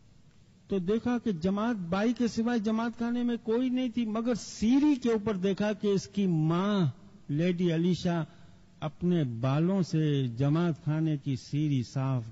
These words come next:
कर रही थी। मां को फारसी में कुछ, बेटे ने कुछ कहा, मां ने विश कहा, साइड से निकलकर ऊपर सीढ़ी पर आया, फर्स्ट फ्लोर पर,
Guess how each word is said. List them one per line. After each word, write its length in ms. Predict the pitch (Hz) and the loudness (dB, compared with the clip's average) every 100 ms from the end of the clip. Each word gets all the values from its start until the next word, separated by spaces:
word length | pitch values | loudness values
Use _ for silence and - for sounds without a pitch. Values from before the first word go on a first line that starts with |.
| - | -4
कर 140 | 120 | -4
रही 360 | 113 113 113 113 | -2 -2 -2 -4
थी। 380 | - 113 117 - - - - - - - - - - - - - - - - - - - - - - - | -4 -8 -8 -12 -20 -20 -20 -20 -20 -20 -20 -20 -20 -20 -20 -20 -20 -20 -20 -20 -20 -20 -20 -20 -10 0
मां 340 | 127 156 170 | 2 4 2
को 160 | 170 170 | 2 0
फारसी 500 | - 156 156 - 185 | 0 0 0 2 2
में 160 | 180 151 | 2 2
कुछ, 320 | 170 - - - 131 | 0 -2 -6 -12 -2
बेटे 320 | 151 151 185 | 0 0 0
ने 160 | 175 | 0
कुछ 240 | 151 170 - | 0 -2 -4
कहा, 540 | 156 160 165 196 - 123 | -4 -2 -2 -4 -6 -4
मां 340 | 131 151 175 | -2 0 0
ने 180 | 175 147 | 2 2
विश 340 | 127 180 - | 2 0 -2
कहा, 500 | - 165 151 156 151 - - - - - - - - - - | -8 -4 -2 -4 -6 -12 -20 -20 -20 -20 -20 -20 -20 -20 -16
साइड 440 | - 151 175 196 | -4 0 0 -2
से 300 | - 185 175 | -2 0 4
निकलकर 960 | 151 160 185 190 180 170 175 175 160 - | 4 2 2 0 0 0 0 0 -2 -2
ऊपर 720 | 156 - 170 165 165 - - - | -4 0 0 0 -4 -10 -20 -20
सीढ़ी 380 | 143 - 156 160 | -12 -2 0 0
पर 180 | - 151 | 0 -2
आया, 340 | 143 156 156 - - - - | 0 -2 -4 -8 -18 -20 -4
फर्स्ट 200 | 156 - | -4 -4
फ्लोर 280 | - 160 160 | -2 0 0
पर, 220 | - 160 | 0 -4